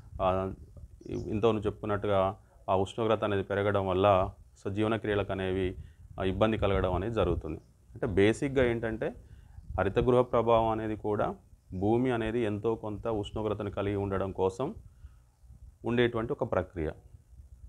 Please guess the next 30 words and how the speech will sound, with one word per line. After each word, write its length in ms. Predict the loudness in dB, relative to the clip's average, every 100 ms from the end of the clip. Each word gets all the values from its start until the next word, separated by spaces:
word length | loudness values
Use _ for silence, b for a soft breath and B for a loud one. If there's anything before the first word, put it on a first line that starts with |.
| -2
హరిత 160 | 2
గృహ 220 | 4 4 4
ప్రభావం 360 | 2 2 2
అనేది 220 | 0 0
కూడా 180 | 0 0
it 120 | -2
is 140 | -2 0
also, 360 | 2 0 -4
uh, 800 | -8 -10 _ -20 -20 -8 0 0
it 80 | 2
is 80 | 2
nothing 360 | 2 0 0 0
but 80 | 0
the, 60 | 2
the 140 | 2 2 0
temperature 500 | 0 0 0 0 -2
maintained 460 | 0 0 0 0 0
by 100 | 2
the 200 | 2 2
earth 260 | 0 -10 -16 _ _ _ _ _
for 140 | -4 -2
the 120 | 0 4
proper 440 | 4 4 -2 -2
metabolic 540 | -2 0 0 0 -4
activities 500 | -4 -6 -8 -6 -6
of 80 | -4
the 120 | -4 -6 b b b 0
plants 360 | 2 2 -4
and 140 | -4 -4
animals. 300 | -4 -8 -12